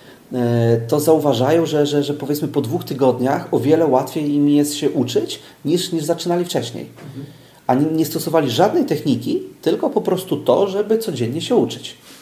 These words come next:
Speaker 2: Mhm.
Speaker 1: Tak samo z pamięcią fotograficzną, też, też ją można, e, wyćwiczyć, tak? Czyli patrzę na jakiś, na jakiś, e, e, fragment budynku na przykład i staram się z pamięci odtworzyć jak najwięcej.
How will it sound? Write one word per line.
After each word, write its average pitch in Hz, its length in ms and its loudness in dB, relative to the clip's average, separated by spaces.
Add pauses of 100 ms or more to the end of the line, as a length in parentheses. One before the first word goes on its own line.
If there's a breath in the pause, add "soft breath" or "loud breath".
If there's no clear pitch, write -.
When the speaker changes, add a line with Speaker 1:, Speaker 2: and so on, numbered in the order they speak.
(160 loud breath)
Speaker 2:
Mhm. 113 240 -14 (260 loud breath)
Speaker 1:
Tak 120 120 -2
samo 180 200 2
z - 40 -8
pamięcią 196 300 -2
fotograficzną, 185 640 0
też, 170 220 -2
też 190 240 0
ją 170 80 2
można, 143 540 2
e, - 60 -2 (600)
wyćwiczyć, 135 520 -4
tak? - 280 -4
Czyli 123 180 -4
patrzę 143 460 -2
na 131 120 2
jakiś, 127 400 -4
na 131 120 0
jakiś, 123 420 -6
e, 120 40 2 (720 loud breath)
e, 113 560 2 (160)
fragment 110 560 0 (220)
budynku 117 500 0
na 113 80 -2
przykład - 520 -4 (380 loud breath)
i 180 80 -4
staram 180 400 0
się 160 100 -8
z - 80 -10
pamięci 147 720 -2
odtworzyć 131 560 -2
jak 117 120 -6
najwięcej. 110 480 -2